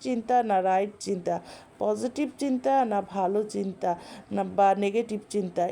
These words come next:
এটা বুঝবে না। আপনি যেটাই চিন্তা করবেন, আপনি জানবেন যে আপনি সেই চিন্তাটার গোড়ায় আপনি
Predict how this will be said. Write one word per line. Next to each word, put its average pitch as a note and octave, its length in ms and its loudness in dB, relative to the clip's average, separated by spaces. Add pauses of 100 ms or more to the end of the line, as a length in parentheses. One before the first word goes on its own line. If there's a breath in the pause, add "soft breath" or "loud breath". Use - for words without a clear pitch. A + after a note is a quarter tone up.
এটা C#4 260 2
বুঝবে G#3 480 0
না। G3 100 0
আপনি F#3 560 -2
যেটাই G#3+ 420 2
চিন্তা C#4+ 380 2
করবেন, A3 640 2 (360 loud breath)
আপনি A#3+ 440 -2
জানবেন A#3+ 680 4
যে A#3+ 480 4 (320 loud breath)
আপনি C4 640 2
সেই B3 440 0
চিন্তাটার C4+ 960 4
গোড়ায় A3+ 600 4
আপনি A3 640 2